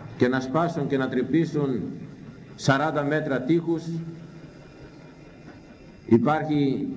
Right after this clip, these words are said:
το χέρι του Κυρίου που, άμα μπει, δεν μπορούν να το περάσουν. Εμείς έχουμε αυτό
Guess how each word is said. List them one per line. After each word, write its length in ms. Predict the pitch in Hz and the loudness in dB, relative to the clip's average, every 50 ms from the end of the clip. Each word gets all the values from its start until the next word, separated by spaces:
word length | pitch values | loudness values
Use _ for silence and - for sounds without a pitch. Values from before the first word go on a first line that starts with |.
| - - - - | -10 -12 -4 0
το 120 | 127 123 | 0 0
χέρι 340 | 123 127 156 156 147 143 135 | 2 2 2 2 2 0 0
του 140 | 120 127 - | -2 -4 0
Κυρίου 540 | 131 127 123 139 156 156 156 156 170 165 156 - - - - - - - - - - - - - - - - - - - - - - - - - - | 2 2 2 4 2 2 2 0 -2 -4 -4 -8 -8 -10 -12 -14 -14 -14 -14 -14 -16 -18 -18 -18 -20 -20 -20 -20 -20 -20 -20 -20 -20 -20 -20 -8 2
που, 100 | - 127 | 4 4
άμα 240 | 143 156 156 151 143 | 4 4 0 -2 -2
μπει, 300 | 131 131 156 160 180 - - - - - - - - - - - - | 0 2 2 2 2 0 -4 -6 -8 -10 -12 -14 -14 -14 -16 -8 0
δεν 160 | 139 139 - | 2 2 4
μπορούν 240 | 131 139 139 139 143 | 4 2 2 2 2
να 120 | 139 135 | 0 0
το 100 | 123 123 | 0 0
περάσουν. 440 | 123 120 117 117 113 107 104 - - - - - - - - - - - - - - - - - - - - - - - 214 - - - 330 330 330 320 - - - 226 208 - - - - - - - - - - - - - - - - - - - - - - | 0 2 2 2 2 0 -2 -6 -8 -8 -8 -10 -10 -12 -12 -12 -12 -12 -14 -16 -18 -18 -18 -18 -18 -18 -18 -10 -6 -4 -4 -4 -2 -2 -2 -2 -2 -6 -8 -10 -6 -6 -6 -6 -6 -12 -14 -16 -16 -16 -16 -16 -18 -16 -18 -18 -16 -16 -16 -16 -16 -16 -16 0 4
Εμείς 360 | - 123 139 156 175 170 175 | 4 4 6 4 2 2 0
έχουμε 320 | 175 175 175 175 156 156 | -2 0 0 0 0 2
αυτό 640 | 151 143 139 143 143 180 185 175 160 135 - - - | 2 0 0 0 0 0 0 2 0 -2 -4 -8 -10